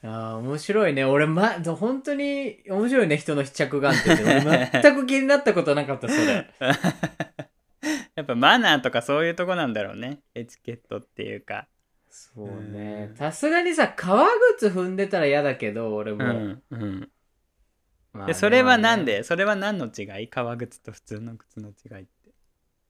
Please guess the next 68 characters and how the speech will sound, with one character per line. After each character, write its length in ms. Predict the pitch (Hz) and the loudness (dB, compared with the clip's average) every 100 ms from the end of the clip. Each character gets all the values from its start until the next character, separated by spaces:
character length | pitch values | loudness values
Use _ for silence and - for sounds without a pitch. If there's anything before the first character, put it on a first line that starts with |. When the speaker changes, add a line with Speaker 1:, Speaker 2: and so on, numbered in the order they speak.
| _ _ _ _ _ _ | _ _ _ _ _ _
Speaker 1:
え、 220 | 131 147 - | -16 -16 -12
革 400 | 160 175 247 302 | -6 2 2 0
靴 340 | 294 - 170 | -6 -6 -2
は 180 | 151 135 | 0 0
な 160 | 156 | -2
ん 100 | 170 | -6
か 160 | 147 127 | -6 -8
さ、 220 | - 127 | -6 -6
も 340 | 127 123 107 101 | -4 -6 -8 -10
う、 60 | _ _ _ _ _ _ _ | _ _ _ _ _ _ _
ピ 100 | 160 | -12
シ 180 | - 240 | -8 -8
ッ 80 | 240 _ | -8 _
と 80 | 147 | -12
履 160 | - 135 | -8 -6
く 160 | 165 | -4
も 180 | 180 226 | -2 0
ん 140 | 196 | 0
だ 120 | 156 175 | -2 -2
み 160 | 160 | -2
た 120 | 131 | -2
い 80 | 117 | -2
な 80 | 104 | -4
先 300 | - 147 147 | -6 -6 -4
入 160 | 156 135 | -6 -6
観 220 | 117 104 | -6 -6
が 120 | 95 | -6
あ 60 | 107 | -8
る 100 | 98 | -8
じ 120 | 92 | -14
ゃ 80 | 85 | -10
ん。 60 | |
Speaker 2:
う 60 | 135 | -6
ん、 40 | |
う 40 | 131 | -4
ん、 540 | 120 110 110 101 98 | -4 -6 -6 -6 -8
う 20 | 95 | -8
ん。 20 | |
Speaker 1:
だ 80 | 143 | -4
か 60 | |
ら 60 | 143 | -4
そ 200 | - 233 | -2 2
れ 140 | 285 | 4
を 100 | 320 | 4
崩 380 | 311 269 254 359 | 0 -4 -2 -4
し 160 | - - | -6 -6
て 100 | 277 | -4
る 120 | 220 | -2
こ 140 | 185 | -4
と 140 | 175 185 | -4 -6
に 160 | 175 | -6
対 280 | 175 190 180 | -4 -2 -2
し 100 | 175 | -6
て 160 | 190 196 | -8 -6
の 320 | 262 180 120 | -4 -4 -6
ち 140 | - | -10
ょ 20 | |
っ 20 | - | -12
と 160 | 117 | -8
違 140 | 127 127 | -2 0
和 160 | 147 | 0
感 220 | 151 120 107 | -2 -4 -4
な 100 | 101 | -8
だ 120 | 104 | -8
け 160 | 110 | -8
で、 420 | 104 131 117 104 - | -4 -2 -2 -6 -6
Speaker 2:
う 80 | 131 | -4
ん。 380 | 120 110 113 | -4 -6 -12